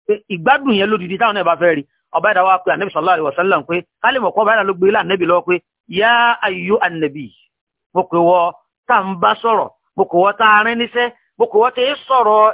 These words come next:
ìfẹ́ inú. "Idha ja'akal mu'minat." Táwọn tó nígbàgbọ́ lóbìnrin bá bá àwọn tó fẹ́ sórí ire láyé àti lálùkìyámà, tó wá ní, "Ìwọ la máa tẹ̀lé." Ah, "Yubayyi'nak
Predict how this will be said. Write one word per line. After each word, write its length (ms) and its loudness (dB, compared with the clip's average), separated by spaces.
ìfẹ́ 380 -2
inú. 220 -2
"Idha 280 0
ja'akal 960 -4
mu'minat." 840 0
Táwọn 220 2
tó 100 0
nígbàgbọ́ 720 -2
lóbìnrin 500 -2
bá 120 4
bá 180 -2
àwọn 160 0
tó 80 -6
fẹ́ 200 -4
sórí 280 -4
ire 180 0
láyé 180 0
àti 200 -2
lálùkìyámà, 600 0
tó 60 -2
wá 140 2
ní, 100 -6
"Ìwọ 200 2
la 220 4
máa 180 4
tẹ̀lé." 400 2
Ah, 180 4
"Yubayyi'nak 920 0